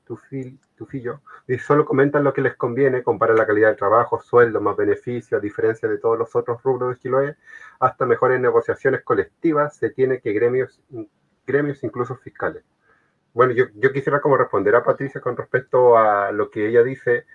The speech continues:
Eh, el espacio es de la página es abierto para las personas que quieran presentar.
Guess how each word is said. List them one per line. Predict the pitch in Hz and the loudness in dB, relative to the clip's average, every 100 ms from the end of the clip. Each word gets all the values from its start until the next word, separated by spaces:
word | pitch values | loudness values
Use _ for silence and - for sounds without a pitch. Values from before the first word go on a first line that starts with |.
| - - _ _ - | -20 -20 _ _ -4
Eh, | 113 104 101 107 - 110 | 4 6 6 2 -4 -2
el | 113 | -2
espacio | 117 135 - 135 | 2 0 4 2
es | 120 _ _ _ | 2 _ _ _
de | - 104 107 104 | -2 0 2 2
la | 101 98 | 0 -2
página | 120 131 127 | -4 -2 -4
es | 120 | 0
abierto | 107 92 104 127 | -2 0 -4 -2
para | 127 | 0
las | 127 | 0
personas | - 117 131 131 | -2 -6 -6 -6
que | 120 | -10
quieran | - 123 127 | -2 -2 -2
presentar. | - - 110 - 131 | -8 -8 -8 -2 -2